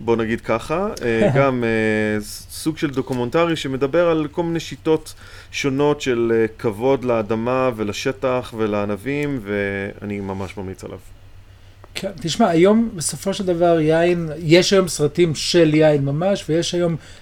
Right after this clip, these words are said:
Speaker 2: המון המון סרטים שהם, אה, אה, סביב יין ומזכירים יין, אה,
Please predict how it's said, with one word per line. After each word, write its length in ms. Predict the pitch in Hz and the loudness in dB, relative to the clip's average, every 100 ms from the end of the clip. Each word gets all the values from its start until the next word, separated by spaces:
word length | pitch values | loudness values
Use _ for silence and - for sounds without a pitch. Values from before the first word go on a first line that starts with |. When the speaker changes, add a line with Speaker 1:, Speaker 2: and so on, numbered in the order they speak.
| - | -4
Speaker 2:
המון 280 | 139 151 170 | 0 2 2
המון 200 | 170 165 | 0 -2
סרטים 480 | - 151 143 175 165 | -2 -4 0 0 0
שהם, 420 | - 160 156 156 - - - - | -2 0 0 -4 -10 -20 -20 -8
אה, 60 | 156 | 0
אה, 40 | 143 139 139 139 147 - 151 143 135 | 2 4 2 0 -4 -8 -6 -6 -4
סביב 480 | - - 151 196 180 | -4 -2 2 2 2
יין 260 | 185 170 139 | 2 2 -2
ומזכירים 600 | 127 120 - - 151 185 | -2 -4 -6 -4 0 2
יין, 380 | 185 180 175 170 - - - - | 2 2 0 -4 -8 -12 -12 -12
אה, 60 | - | -6